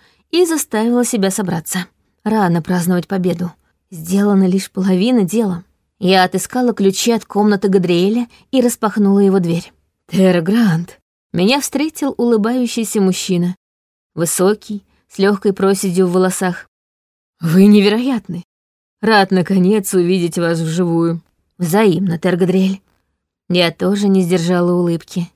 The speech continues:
"Лео очень похож на вас". "А вы ещё красивее, чем я вас представлял".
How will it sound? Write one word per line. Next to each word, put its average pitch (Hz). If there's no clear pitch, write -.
"Лео 196
очень 202
похож 190
на 180
вас". 156
"А 214
вы 320
ещё 349
красивее, 277
чем 214
я 190
вас 196
представлял". 190